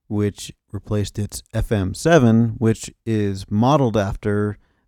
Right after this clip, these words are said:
the D X seven, the Yamaha D X seven, which is really the synth that made F M synthesis famous. And while I have said that, um, there are typical sounds that you think of when you think of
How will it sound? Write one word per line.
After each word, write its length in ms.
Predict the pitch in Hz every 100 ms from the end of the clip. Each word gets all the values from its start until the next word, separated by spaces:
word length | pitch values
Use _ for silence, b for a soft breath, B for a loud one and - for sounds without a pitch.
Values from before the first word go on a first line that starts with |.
| -
the 100 | 104
D 320 | 98 127 151
X 300 | 110 - -
seven, 400 | - 98 92 104
the 140 | 101
Yamaha 460 | 98 107 104 104 98
D 140 | 101
X 160 | 98 -
seven, 320 | 104 95 104
which 320 | 101 104 - _ _ _ _ _
is 200 | 113 107
really 280 | 117 127 117
the 80 | 101
synth 420 | - 113 104 -
that 220 | 101 98
made 420 | 104 110 104 104
F 220 | 110 107
M 160 | 110 104
synthesis 600 | - 101 - - 95 -
famous. 640 | - 110 101 87 - - _ _ _ _
And 200 | - 120
while 220 | 127 147 131
I 160 | 120
have 280 | 110 117 107
said 320 | - 98 95
that, 220 | 101 98 - -
um, 460 | 90 92 87 104 - _ _ _ _
there 220 | 120 107
are 40 | 98
typical 480 | 131 117 117 110
sounds 460 | 98 - 107 107 101
that 120 | 98
you 120 | 92
think 360 | 98 - 131 120
of 220 | 113 104
when 160 | 104 101
you 60 |
think 300 | 98 - 117
of 260 | 107 98